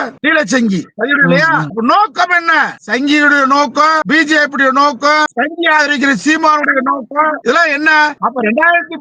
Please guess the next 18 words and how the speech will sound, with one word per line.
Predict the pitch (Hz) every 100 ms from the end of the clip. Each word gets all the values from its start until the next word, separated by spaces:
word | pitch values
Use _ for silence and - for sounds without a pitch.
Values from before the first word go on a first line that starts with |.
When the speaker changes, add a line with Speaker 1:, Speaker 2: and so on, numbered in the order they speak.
| 262
Speaker 1:
பதினொன்னுல | 294 294 311 320
துணை | 285 311 311
முதல்வரா | 302 285 285 277
இருந்த | 262 269 254 226 - -
ஸ்டாலினுடைய | - 254 311 330 320 302 285 285 247
உதவியாளர் | 247 311 320 302 285 262
வேண்டியாளுன்னு | 285 285 262 262 208
சொல்லி | 220 214 226 277 - -
இந்த | - 294 247
பணத்தை | 247 277 311 294 285 247 202 -
இவங்க | 233 269 202
பெற்றதாக | 247 - 294 269 254 294 330 302
ஒரு | 403 -
கால் | 277 302 311
செய்தி. | 294 277 220 - -
அவ | 214 214 -
பேட்டியில | 294 311 277 262 294 302 196
திரும்ப | 214 311 311